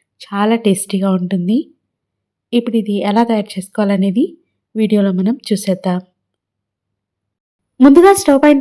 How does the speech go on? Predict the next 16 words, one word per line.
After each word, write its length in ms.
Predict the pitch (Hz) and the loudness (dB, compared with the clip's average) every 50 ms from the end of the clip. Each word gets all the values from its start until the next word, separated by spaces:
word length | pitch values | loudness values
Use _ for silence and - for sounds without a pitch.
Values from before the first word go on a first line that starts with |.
| 269 254 | 2 2
ప్యాన్ 200 | 226 226 220 220 233 | 2 2 2 2 0
పెట్టుకొని, 460 | 220 214 208 - 208 208 208 262 370 453 - - - _ - 247 | 0 0 -2 -4 -2 0 2 2 2 0 -2 -8 -16 _ 0 2
ఇందులోకి 480 | 226 220 233 226 220 220 - - 208 208 208 214 - - 233 | 4 4 4 2 2 0 -2 -4 -4 -4 -4 -6 0 2 2
ఎండుమిరపకాయలని 680 | 226 226 240 247 240 240 240 - 220 214 214 226 233 269 240 220 | 4 4 4 2 0 -2 -2 -4 -2 -2 0 2 2 4 4 4
వేయించుకోవాలి. 640 | 202 190 190 - - 214 202 196 196 196 233 269 381 392 - - _ _ _ _ _ _ _ _ _ _ _ 240 | 2 2 0 -4 -6 -4 -4 -2 0 0 2 2 0 0 -4 -12 _ _ _ _ _ _ _ _ _ _ _ -12
ఇక్కడ 200 | 233 - 254 233 226 233 | -6 -4 -2 0 2 2
నేను 180 | 226 208 214 214 208 208 208 226 - _ _ _ 226 220 | 2 2 2 0 0 -2 -4 -6 -10 _ _ _ -6 -4
ఇరవై 200 | 220 226 226 220 214 196 | -2 -2 0 0 0 0
ఎండుమిరపకాయల 520 | 208 214 226 226 226 - 226 220 208 202 208 202 | 0 0 -2 -2 -4 -4 -4 -4 -4 -4 -4 -6
దాకా 160 | 202 202 - 214 | -8 -4 -2 -2
తీసుకొని, 480 | 208 202 208 - 226 220 214 247 311 - - - - _ _ _ _ _ _ _ _ _ _ _ - 254 | -2 -2 -2 -4 -2 0 2 2 2 2 0 -4 -14 _ _ _ _ _ _ _ _ _ _ _ 0 2
ఈ 20 | 269 | 2
విధంగా 260 | 277 254 294 294 320 302 | 2 2 2 0 0 2
తుంచుకొని 560 | 285 262 233 - - - - 240 240 226 226 226 220 | 2 0 0 -2 -6 -8 -4 -2 0 2 2 2 2
ఇందులోకి 360 | 214 202 202 214 214 214 220 226 208 | 0 0 0 0 0 0 0 -2 0
యాడ్ 180 | 185 185 185 | 0 0 -2